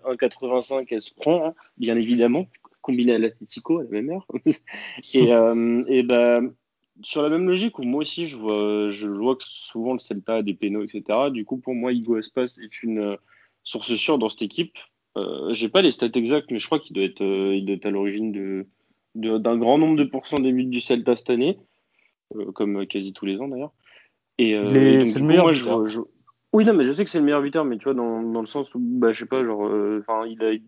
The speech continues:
Speaker 1: est limite, tu sais, sur cinquante pour cent des buts, tu vois. Genre,
Speaker 2: Ah
Speaker 1: voire
Speaker 2: oui,
Speaker 1: même
Speaker 2: bah,
Speaker 1: plus.
Speaker 2: euh, ouais, bah oui, pas, que ça soit, euh, je crois, c'est, c'est, il a, bah, écoute, je vois huit buts, donc, euh, meilleur buteur en Liga, égalité avec Benzema et Gérard Moreno,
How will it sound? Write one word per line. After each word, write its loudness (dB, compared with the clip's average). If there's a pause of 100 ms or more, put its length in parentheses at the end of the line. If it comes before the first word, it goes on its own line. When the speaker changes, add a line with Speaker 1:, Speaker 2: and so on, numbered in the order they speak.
(340)
Speaker 1:
est -8
limite, -6
tu -20
sais, 0
sur -6
cinquante 2
pour -4
cent -4
des 2
buts, -2
tu -14
vois. -6 (440)
Genre, 2
Speaker 2:
Ah 6
Speaker 1:
voire 6
Speaker 2:
oui, 6
Speaker 1:
même 0
Speaker 2:
bah, -2
Speaker 1:
plus. -2
Speaker 2:
euh, -6 (300)
ouais, 4
bah -2
oui, 0
pas, -4
que -12
ça -12
soit, -8
euh, -6
je -14
crois, -8
c'est, -8
c'est, -16
il -4
a, -4
bah, -2
écoute, -10 (440)
je -12
vois 4
huit 0
buts, -4 (260)
donc, -4
euh, 2
meilleur 2
buteur 0
en -2
Liga, -4
égalité -4
avec -8
Benzema -4
et -2
Gérard -6
Moreno, -6